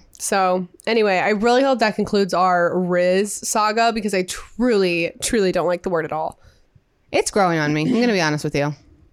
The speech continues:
Speaker 1: I just don't even understand where it came from. Like,
Speaker 2: No.
Speaker 1: Riz. Like, sometimes I can sort of kind of see, I can kind of see where you got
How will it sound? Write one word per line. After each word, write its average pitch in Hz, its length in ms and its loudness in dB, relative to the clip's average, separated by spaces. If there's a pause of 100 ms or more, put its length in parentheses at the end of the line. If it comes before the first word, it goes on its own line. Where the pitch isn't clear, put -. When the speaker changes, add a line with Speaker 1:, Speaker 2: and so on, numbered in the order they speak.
(200)
Speaker 1:
I 262 60 -6
just 277 140 -4
don't 392 120 2
even 381 100 4
understand 240 360 0
where 233 100 2
it 185 120 -4
came 208 280 0
from. - 440 -6
Like, 185 180 2
Speaker 2:
No. 151 220 4
Speaker 1:
Riz. 196 520 2 (420)
Like, 269 140 2
sometimes 370 360 2
I 294 100 2
can 269 200 0
sort 226 240 2
of 196 600 0 (720)
kind 214 280 0
of 190 140 0
see, - 240 -2
I 185 120 0
can 202 140 -4
kind 214 160 -2
of 185 60 -4
see 208 220 -2
where 185 160 2
you 170 140 0
got 170 400 -2